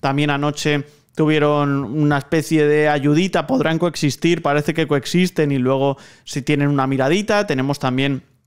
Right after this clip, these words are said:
esa puerta prohibida con T N A y N X T. Por ejemplo, aparece Sol Ruka para ayudar a Masha Slamovich y Jordan Grace. Y además también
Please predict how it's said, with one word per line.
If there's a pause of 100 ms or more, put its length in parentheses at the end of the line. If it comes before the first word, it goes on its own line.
(260)
esa
puerta
prohibida
con
T
N
A (300)
y
N
X
T.
Por
ejemplo,
aparece (180)
Sol
Ruka (240)
para (240)
ayudar
a
Masha
Slamovich
y
Jordan
Grace.
Y
además
también